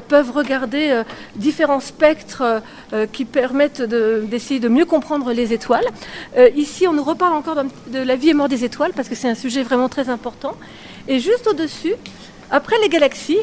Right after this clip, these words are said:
là, on a tout un champ de galaxies. Euh, au-dessus, on va pouvoir parler de la physique,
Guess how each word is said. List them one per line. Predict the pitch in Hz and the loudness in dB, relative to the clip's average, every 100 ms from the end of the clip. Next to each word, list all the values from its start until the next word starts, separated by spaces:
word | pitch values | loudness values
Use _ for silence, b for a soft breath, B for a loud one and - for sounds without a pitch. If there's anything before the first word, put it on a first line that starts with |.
| - | 2
là, | 269 | 0
on | 262 | 2
a | |
tout | 233 392 | 0 0
un | 320 | 0
champ | 277 - 392 | 0 0 2
de | |
galaxies. | 330 277 269 - 285 403 - B B B B B | 4 2 0 -4 -6 -6 -8 B B B B B
Euh, | 240 240 240 | -2 0 0
au-dessus, | 302 294 - 392 | 0 -2 0 2
on | 370 | 2
va | |
pouvoir | 294 285 302 | 2 -2 0
parler | 269 277 370 | -2 0 0
de | 269 320 | 2 4
la | 311 | 4
physique, | - 269 226 370 - | 2 -4 -2 -4 -4